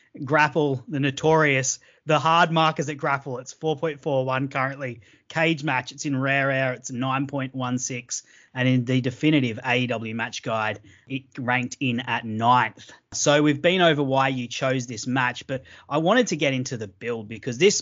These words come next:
this match, I feel like, is a, about the build as much as it is about the actual match itself, because it was building forever. It started in, like, twenty sixteen on social media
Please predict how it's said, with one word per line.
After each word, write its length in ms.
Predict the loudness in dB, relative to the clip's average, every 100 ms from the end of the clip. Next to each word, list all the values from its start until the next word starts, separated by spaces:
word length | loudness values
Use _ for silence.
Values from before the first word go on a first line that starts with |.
| -2
this 260 | 4 4 4
match, 280 | 2 0
I 80 | -8
feel 280 | -2 0 2
like, 260 | 0 -6 -10
is 220 | -14 -14 _ _ -4
a, 160 | -4 -4 -4
about 280 | -2 0
the 80 | -2
build 420 | -2 2 2 2
as 120 | 0 -2
much 240 | -4 -6
as 160 | -8 -8
it 80 |
is 140 | -8 -8
about 240 | -8 -10
the 140 | -8 -8
actual 280 | -8 -10
match 300 | -6 -6 -8
itself, 580 | -8 -4 0 0 -2 -8 -20 -20 -8 -2
because 320 | 2 2 4
it 180 | 4 4
was 140 | 2
building 400 | 2 2 4 2
forever. 500 | -2 -4 0 2 0 -4
It 80 | -6
started 420 | 0 2 2 0
in, 140 | -6
like, 180 | -8 -12
twenty 320 | -8 -8 -6
sixteen 560 | -12 -12 -10 -4 -2 0
on 140 | -2
social 360 | -6 -10 -12 -10
media 520 | -4 -2 2 0